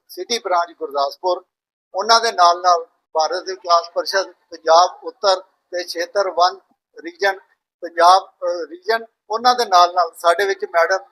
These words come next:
ਨਿਰਤੋਈ ਹੈ ਜੀ। ਜਿਹੜੇ ਸਾਡੇ ਮਹਿਲਾ ਦੇ ਪ੍ਰਮੁੱਖ ਆ, all ਇੰਡੀਆ ਦੇ, ਉਹ ਵੀ ਇੱਥੇ ਆਏ ਨੇ। ਉਹਨਾਂ ਦੇ ਸਹਿਯੋਗ ਦੇ ਨਾਲ ਸਾਡੀ ਬ੍ਰਾਂਚ ਵੱਲੋਂ ਇੱਥੇ ਇੱਕ ਜਿਹੜਾ ਲੋਕਾਂ ਨੂੰ ਰਾ-, ਸਮਾਨ ਦੇਣ ਦਾ ਇੱਕ ਕੈਂਪ ਲਗਾਇਆ ਗਿਆ ਵਾ।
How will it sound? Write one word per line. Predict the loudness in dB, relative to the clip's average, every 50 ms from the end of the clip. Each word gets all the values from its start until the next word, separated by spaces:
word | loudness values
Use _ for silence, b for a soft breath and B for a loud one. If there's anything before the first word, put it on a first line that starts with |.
| _ _
ਨਿਰਤੋਈ | -16 -16 -14 _ -10 -10 -8
ਹੈ | -6 -4 -4 -4 -4
ਜੀ। | -6 _ _ _ _ -10 -10 -10 -12 _ _ _ _ _ _ -6
ਜਿਹੜੇ | -2 -2 0 0 2
ਸਾਡੇ | 0 0 0 0 -6
ਮਹਿਲਾ | -2 0 0 2 4 4 2 2
ਦੇ | 0 -4
ਪ੍ਰਮੁੱਖ | -10 -10 -12 -12 -10 -12 -12 -8 -2 2
ਆ, | 2 2
all | 2 -2 -8 _ -4 -4 -4 -4
ਇੰਡੀਆ | -6 -8 -2 0 0 0
ਦੇ, | 0 -2 -6 -6 -8 _ _ _ _
ਉਹ | -8 -6
ਵੀ | -4 -4 -4
ਇੱਥੇ | -2 0 2 2
ਆਏ | 4 4 2 0
ਨੇ। | -2 -4 -6 -6 -6 -12 _ _ _ _ -10
ਉਹਨਾਂ | -8 -2 0 0 2
ਦੇ | 2 0 -2
ਸਹਿਯੋਗ | -2 -4 -4 -2 -2 -2 -2 -2
ਦੇ | -4 -4 2
ਨਾਲ | 2 2 2 2 0
ਸਾਡੀ | -2 -2 -2 -2 -2 -8 -8
ਬ੍ਰਾਂਚ | -4 0 0 0 0 -2 -4
ਵੱਲੋਂ | -6 -4 -4 -4 -6 -6 -8 _ _ _ _ _ -4 -4
ਇੱਥੇ | -2 -2 -2
ਇੱਕ | -2 -2 -2 -4 -4 -4 -6
ਜਿਹੜਾ | -6 -4 -2 -2 2 4 4 4 2 -2 -12 _ _ _ _ _ _
ਲੋਕਾਂ | -6 -6 0 2 2 2 2
ਨੂੰ | 0 -6 -10 -6
ਰਾ-, | -2 0 0 0 -2 -6 _
ਸਮਾਨ | -20 -18 -4 0 2 4 4 4 2 -2
ਦੇਣ | -6 -6 -6 -4 -4
ਦਾ | -4 -4 -4
ਇੱਕ | -8 -14 _ -20
ਕੈਂਪ | -8 _ -4 -4 -2 -4
ਲਗਾਇਆ | -4 -4 -2 0 2 2 4 2 0
ਗਿਆ | 0 2 2 2 2
ਵਾ। | 4 2 0 0